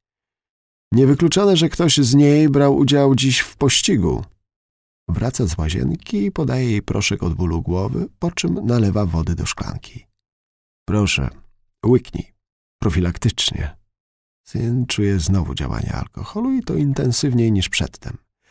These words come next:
Jej język robi się sztywny. „To pewnie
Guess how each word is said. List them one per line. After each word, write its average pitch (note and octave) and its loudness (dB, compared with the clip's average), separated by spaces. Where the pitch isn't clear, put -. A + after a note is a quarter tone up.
Jej F#2+ 2
język A#2 0
robi F#2+ 0
się F#2+ -2
sztywny. - -6
„To C3+ -4
pewnie D#3+ -2